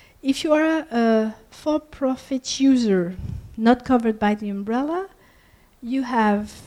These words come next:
to get access to a license in order to, uh, be covered by copyright assignment. But if you don't have,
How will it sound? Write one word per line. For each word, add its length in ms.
to 400
get 260
access 840
to 280
a 40
license 760
in 120
order 240
to, 460
uh, 220
be 140
covered 600
by 340
copyright 760
assignment. 720
But 120
if 200
you 60
don't 220
have, 540